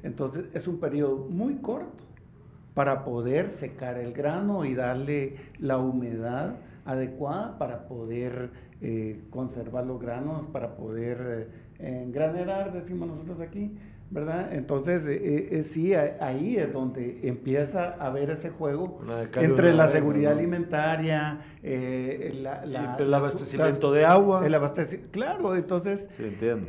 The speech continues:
Speaker 1: y también recordemos de que entre primera y segunda de frijol también hay un periodo en que la gente, pues, va a trabajar y,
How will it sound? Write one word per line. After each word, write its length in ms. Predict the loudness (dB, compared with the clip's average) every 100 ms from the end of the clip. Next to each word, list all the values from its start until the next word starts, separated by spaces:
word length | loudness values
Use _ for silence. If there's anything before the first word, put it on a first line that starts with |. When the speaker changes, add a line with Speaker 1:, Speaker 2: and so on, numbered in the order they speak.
| -4
Speaker 1:
y 160 | 0 2
también 480 | 2 2 4 4 4
recordemos 560 | 0 -2 0 2 0 -2
de 160 | -4
que 560 | -6 -6 -4 -2 -4 -6 -16 -20 -20 -8
entre 540 | 0 2 4 2 0 -2
primera 460 | 0 0 2 4 4
y 60 |
segunda 380 | 2 -2 0 0
de 60 | -2
frijol 360 | -2 -4 -4 -4
también 360 | -4 -2 -2
hay 120 | -2 -2
un 80 |
periodo 560 | -2 -4 -2 -2 -2 -2
en 100 | -6
que 220 | -6 -8
la 120 | -8 -8
gente, 440 | -10 -10 -8 -8
pues, 200 | -10 -16 -14 -8
va 200 | -4 -4
a 100 | -6
trabajar 720 | -10 -10 -10 -4 0 0 0
y, 220 | -2 -6